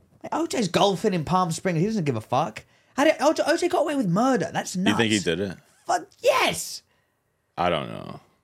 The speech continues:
Speaker 1: That's the blackest answer of all
Speaker 2: I
Speaker 1: time.
Speaker 2: don't, I don't, <laughs> I don't know if O J did it.
Speaker 1: <laughs> O J fucking did that shit.
Speaker 2: I'm not convinced. I watched the,
Speaker 1: Really?
Speaker 2: uh,
Speaker 1: Shut up.
Speaker 2: <laughs> I watched the, uh, Fox.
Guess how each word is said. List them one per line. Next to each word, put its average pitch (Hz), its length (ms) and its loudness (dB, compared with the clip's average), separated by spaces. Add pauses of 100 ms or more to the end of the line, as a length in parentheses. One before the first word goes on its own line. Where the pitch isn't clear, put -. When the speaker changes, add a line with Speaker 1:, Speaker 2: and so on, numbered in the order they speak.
(760)
Speaker 1:
That's 156 280 -2
the 156 100 -2
blackest 147 400 -2
answer 151 280 0
of 156 60 -2
all 165 120 2
Speaker 2:
I - 40 6
Speaker 1:
time. 196 300 6
Speaker 2:
don't, 160 60 2
I 113 340 6
don't, - 300 0
<laughs> - 0 -
I 127 120 6
don't 127 180 4
know 104 140 4
if 90 100 -2
O 92 160 4
J 85 280 0
did 78 260 -2
it. 73 260 -4
Speaker 1:
<laughs> - 460 -8
O 269 160 6
J 214 180 2
fucking 151 360 0
did 127 200 -2
that 113 200 -4
shit. - 340 -4 (840)
Speaker 2:
I'm 98 80 6
not 107 180 6
convinced. 73 540 -4
I 92 100 6
watched - 380 2
the, 165 80 0
Speaker 1:
Really? 330 300 6 (260)
Speaker 2:
uh, - 60 -6
Speaker 1:
Shut - 440 2
up. 175 420 0 (260)
Speaker 2:
<laughs> - 300 -6
I 110 120 6
watched 113 420 0
the, 90 300 2
uh, 78 420 -2
Fox. - 800 -2